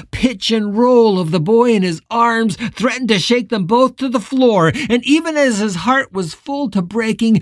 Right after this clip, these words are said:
Richard could hear his doubts assailing him. Who is this? Who am I holding? Although he wanted to hold Justin forever, slowly he forced himself to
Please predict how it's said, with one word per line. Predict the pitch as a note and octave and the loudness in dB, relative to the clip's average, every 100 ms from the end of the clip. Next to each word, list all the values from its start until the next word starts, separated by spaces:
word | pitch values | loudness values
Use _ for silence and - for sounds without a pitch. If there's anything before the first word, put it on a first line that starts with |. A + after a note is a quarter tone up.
| F#3 | 0
Richard | - A3 - G#3+ | -4 -2 -2 0
could | F#3+ | 0
hear | D#3+ G3+ G3+ | 0 -2 -2
his | F3 D#3 D#3 D3 | 0 0 -2 -4
doubts | C#3 F#3+ E3+ A2+ F#2+ - | -6 -2 0 -2 -4 -6
assailing | A#2+ - E3+ D3+ A#2 G#2+ | -6 -6 -2 0 2 4
him. | G2+ G2+ F#2 _ _ _ _ _ _ _ _ _ _ _ _ | 4 2 0 _ _ _ _ _ _ _ _ _ _ _ _
Who | - A2+ | -4 0
is | A2+ A2+ G#2+ | 2 2 0
this? | G#2 G2 - - - _ _ _ _ _ _ _ _ _ _ | -2 -2 -4 -14 -20 _ _ _ _ _ _ _ _ _ _
Who | - D#3 | -8 -4
am | C3+ A#2+ | 0 0
I | A#2 | 0
holding? | G2 C3 B2+ A#2 G#2+ G2 F#2+ _ _ _ _ _ _ _ _ _ _ _ _ _ _ _ _ _ _ - | -2 -4 -2 -2 -2 -6 -10 _ _ _ _ _ _ _ _ _ _ _ _ _ _ _ _ _ _ -6
Although | C3+ D3 E3 E3 E3+ | -2 -2 -2 -2 -2
he | D3 D3+ | -2 -2
wanted | C#3+ D3+ D#3+ D#3+ D3+ | -2 -2 0 0 0
to | D#3 | 0
hold | A#2 D#3 C#3 D3 A#2+ | 0 2 4 2 2
Justin | D3+ D3 - D3+ | -2 -2 -2 -4
forever, | A#2+ C3+ - C3 B2+ A2 - _ _ _ _ _ _ | -2 -6 -4 -4 -4 -6 -10 _ _ _ _ _ _
slowly | _ - - G#3 G3+ G3+ F#3+ F#3 | _ -14 -6 0 2 4 2 0
he | D#3+ C#3+ | 0 0
forced | D#3 - F3+ F#3 D#3+ | -2 -4 -6 -4 -4
himself | - E3 - E3+ D#3 | -4 -4 -2 -4 -2
to | G#3 | -6